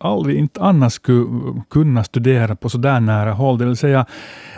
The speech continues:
äh, där växer mossa, äh, på, på ett mycket speciellt sätt, äh, längs med på stenbumlingar och runt stenbumlingar. Och man vandrar en stund där, nog en sån här smaragdgrön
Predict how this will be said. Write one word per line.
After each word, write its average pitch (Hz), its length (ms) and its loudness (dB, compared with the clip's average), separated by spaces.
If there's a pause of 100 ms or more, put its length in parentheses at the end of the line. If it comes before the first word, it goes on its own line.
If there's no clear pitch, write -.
äh, 104 100 -10
där 131 260 0
växer 131 500 -2
mossa, 135 1120 0 (220)
äh, 117 60 -10 (320)
på, 120 240 -2
på - 180 -6
ett 104 60 -4
mycket 131 240 -2
speciellt 135 580 -2
sätt, 117 300 -2 (300)
äh, 110 360 -4
längs 120 340 0
med 104 140 0 (240)
på 113 240 -4
stenbumlingar 107 880 -2
och 104 100 -4
runt 107 180 -2
stenbumlingar. 107 760 -6
Och 107 120 -4 (520)
man 120 220 -2
vandrar 120 400 -2
en 110 100 0
stund 120 280 0
där, 104 120 0
nog 104 160 0
en 104 80 -2
sån 117 100 -4
här 107 80 0
smaragdgrön 107 1200 -2